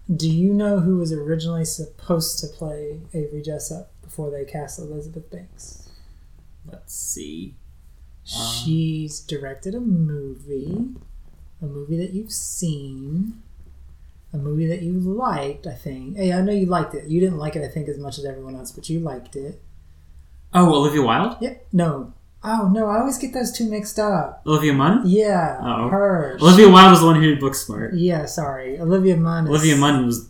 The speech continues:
Speaker 2: in the newsroom and, well, many other things, but
Speaker 1: Yeah, sorry. Never mind then.
Speaker 2: No.
Speaker 1: My hints would mislead you, and they did.
Speaker 2: <laughs>
Speaker 1: Uh, no, Elizabeth, uh, sorry, Olivia Munn was, uh, originally gonna try and be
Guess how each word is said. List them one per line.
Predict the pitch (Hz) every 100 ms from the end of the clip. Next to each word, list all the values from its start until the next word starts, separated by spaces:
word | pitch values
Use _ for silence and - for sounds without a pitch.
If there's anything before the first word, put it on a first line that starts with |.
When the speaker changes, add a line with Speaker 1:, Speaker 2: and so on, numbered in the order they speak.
| -
Speaker 2:
in | 131 127
the |
newsroom | 123 143 113 113 113
and, | 110 104
well, | 104 104 120
many | 123
other | 117 104
things, | 98 95 95 113
but | -
Speaker 1:
Yeah, | 156 139 151
sorry. | 156 180 143 135 135
Never | 175 202
mind | 151 139 135
then. | 135 - - -
Speaker 2:
No. | - - -
Speaker 1:
My | 175 190
hints | 180 214 190
would | 180 160
mislead | 190 190 202 170 143
you, | 139 143
and | 143 185 190
they | 196
did. | 170 160 139 123 -
Speaker 2:
<laughs> | 185 165 170 170
Speaker 1:
Uh, | 160 165
no, | 165 156
Elizabeth, | 165 208 214 180 214
uh, | 214 165 151
sorry, | 143 165 139
Olivia | 151 202 202 185
Munn | 165 175 160 147
was, | 151 147 - - 180
uh, | 147 139 143 - - -
originally | 196 156 185 180 180 165
gonna | 156 151
try | - - 160 151
and | 147 143
be | 147 139 139 135 170